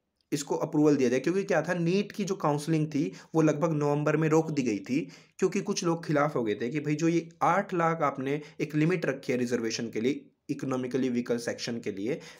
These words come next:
तो ये लिमिट आपने क्या सोच के रखी है, ऐसा सुप्रीम कोर्ट ने पूछा था। तो गवर्नमेंट of इंडिया ने कहा है कि ये बिल्कुल सही है, आप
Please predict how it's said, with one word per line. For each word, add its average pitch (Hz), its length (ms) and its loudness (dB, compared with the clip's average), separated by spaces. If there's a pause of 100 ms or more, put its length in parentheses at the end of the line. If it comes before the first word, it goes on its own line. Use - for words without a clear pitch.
(160)
तो 185 120 2
ये 170 640 0
लिमिट 143 360 -2
आपने 165 280 -4
क्या 208 220 0
सोच 170 260 -2
के 127 100 -2
रखी 110 240 -4
है, 139 40 0
ऐसा 160 100 -4
सुप्रीम 160 360 -2
कोर्ट 147 220 0
ने 120 80 -8
पूछा 107 280 -10
था। 139 140 0 (260)
तो 160 60 0
गवर्नमेंट 151 400 4
of 143 100 -4
इंडिया 117 200 0
ने 110 100 -2
कहा 110 200 2
है 165 140 2
कि 233 220 -2 (280)
ये 196 120 -2
बिल्कुल 180 280 -4
सही 170 300 -2
है, - 120 -4 (180)
आप - 540 -2